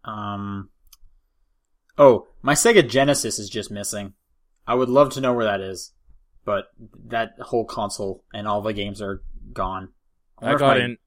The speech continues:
Speaker 2: I... got an extra console if you want it, not extra hookups, but just, like, the console
Speaker 1: <laughs>
Speaker 2: itself.
Speaker 1: I might have to take you up on that. <laughs>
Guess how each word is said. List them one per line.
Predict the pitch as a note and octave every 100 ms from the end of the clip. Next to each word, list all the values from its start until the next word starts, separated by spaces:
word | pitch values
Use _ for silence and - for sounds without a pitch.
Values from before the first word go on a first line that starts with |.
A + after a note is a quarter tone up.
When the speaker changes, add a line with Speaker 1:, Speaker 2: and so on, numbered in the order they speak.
| _ _ -
Speaker 2:
I... | D3
got | F3 E3+
an | C3+
extra | A#2+ C3 - C3
console | A2 - A2+ B2 A2+ G2
if | G2
you | G2+
want | G2+ A2 G#2
it, | G2 -
not | G#2+ G#2+
extra | G2+ - G2
hookups, | - G#2 - F2 F#2+ -
but | F2+ F2+
just, | G2 F#2+
like, | G2 -
the | -
console | - F#2+ - G2
Speaker 1:
<laughs> |
Speaker 2:
itself. | E5 D5+ D#5 G#2+ G#2 - - - - - - - -
Speaker 1:
I | B2
might | C3+ D3
have | D3
to | C#3
take | - D3
you | C3+
up | B2+
on | A#2
that. | A2 F#2+ - - D#5+ C#5
<laughs> | -